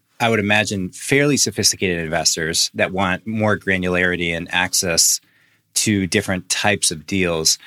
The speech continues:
and investments. Are they, do you see people coming in? I, I, I'm not sure if you can parse out, like, performance of different investors, but I would imagine if you're choosing, you know,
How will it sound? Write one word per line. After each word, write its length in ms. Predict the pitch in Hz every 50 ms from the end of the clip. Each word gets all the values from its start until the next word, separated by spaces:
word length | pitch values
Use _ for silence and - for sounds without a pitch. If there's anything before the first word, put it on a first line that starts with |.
| - _ _
and 100 | - 90
investments. 720 | 90 85 80 98 104 98 - - 87 85 82 80 - - - - - - - - -
Are 160 | - 110 113
they, 340 | 104 113 120 120 117 117 -
do 180 | - 101 101
you 60 | 127 123
see 180 | - - 143
people 240 | - - 147 - 139
coming 320 | 131 - 131 117 117 110
in? 360 | 113 117 117 117 113 113 117 - -
I, 120 | - 95 - -
I, 160 | - 107 104 - -
I'm 120 | - 107 107
not 160 | 113 110 -
sure 140 | - 123 110
if 120 | 98 -
you 60 | 107
can 160 | 98 101 87 80
parse 500 | - - - - 104 101 101 92 - -
out, 280 | 95 90 92 92 82
like, 260 | - 90 87 82 -
performance 680 | - - 95 - - - 117 107 104 104 95 87 82 -
of 120 | 90 82 76
different 280 | - 101 - 92 87
investors, 520 | 82 78 85 95 98 - - 90 80 80 -
but 280 | - - 92 87 80 - - - - - - -
I 100 | - 123
would 100 | 123 117
imagine 380 | 113 110 113 117 120 110 107
if 140 | 107 107 -
you're 100 | 127 123
choosing, 840 | - - - - - 139 135 120 120 120 117 113 110 107 104 101 95 - _ - _ _ _ _
you 120 | - 113
know, 160 | 101 98 95